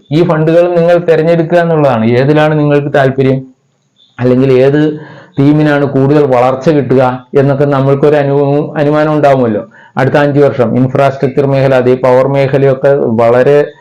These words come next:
ഉയർന്നു പോകും എന്ന് തോന്നുന്നവർക്ക് ആ മേഖലയിലുള്ള മ്യൂച്വൽ ഫണ്ടുകളിൽ നിക്ഷേപിക്കാം. അപ്പോ മ്യൂച്വൽ ഫണ്ടുകൾ തീർച്ചയായിട്ടും നിക്ഷേപത്തിനുള്ള ഒരു മാർഗമാണ്.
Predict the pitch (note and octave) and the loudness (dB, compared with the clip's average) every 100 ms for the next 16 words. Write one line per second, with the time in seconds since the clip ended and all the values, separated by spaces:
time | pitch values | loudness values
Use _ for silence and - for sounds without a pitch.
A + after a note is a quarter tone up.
0 | - _ C3+ C#3+ C#3+ C#3 C#3+ A#2+ - - | -20 _ 0 2 0 2 2 0 -2 -2
1 | C3 D3 C#3+ C#3 C#3+ C#3+ C#3 C#3 D3 D3+ | 0 2 0 0 0 0 0 0 0 0
2 | D3 C3+ D3 D3 D3 D3 D3 C#3+ D3 C#3+ | 0 0 2 2 2 2 0 0 0 0
3 | D3 D3+ D3+ D3+ D3 D#3 D3 - - _ | 0 0 0 -2 0 0 0 -2 -6 _
4 | _ _ _ _ _ _ _ _ _ _ | _ _ _ _ _ _ _ _ _ _
5 | _ _ _ _ _ _ _ - B2 D3 | _ _ _ _ _ _ _ -6 0 0
6 | D#3+ - C#3 D3+ D#3+ G3 F#3 G3 G3 F#3 | 0 -4 -2 0 0 0 0 0 2 2
7 | G3 G3 - - - D3 D#3 D#3 G#3 F3 | 2 -2 -8 -20 -2 2 2 0 0 0
8 | D3+ D3 D3 D3+ - _ _ _ _ _ | 0 0 -2 -4 -10 _ _ _ _ _
9 | _ _ B2+ C3+ C3 - D#3 D3+ D3+ D#3 | _ _ -2 -2 -2 -2 0 0 -2 -2
10 | D3 C#3 C#3 - B2+ B2+ A#2 G#2+ A2+ A#2 | 0 0 -2 0 2 2 0 0 -2 0
11 | A#2+ F#2+ | -2 -2